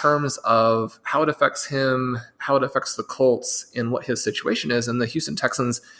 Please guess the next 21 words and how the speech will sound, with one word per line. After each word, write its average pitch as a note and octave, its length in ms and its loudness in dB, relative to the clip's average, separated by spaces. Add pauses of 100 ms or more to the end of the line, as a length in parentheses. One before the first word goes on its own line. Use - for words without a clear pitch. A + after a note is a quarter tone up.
(120)
have A#2+ 140 0
been A2+ 120 0
in G#2+ 80 0
the A2 60 -4
top - 260 0
ten A#2 180 -4
in A#2 100 -8
rush B2 200 -4
attempts. A2+ 420 -4
And G#2 140 -8
so G#2 360 2 (340)
even D3+ 400 0
though A#2+ 580 4 (720)
he, B2 380 4
he B2 120 0
doesn't D3+ 320 0
have - 500 -4 (200)
those G#2+ 240 2
high G#2+ 180 0
value G2 300 0
touches, G2+ 380 -4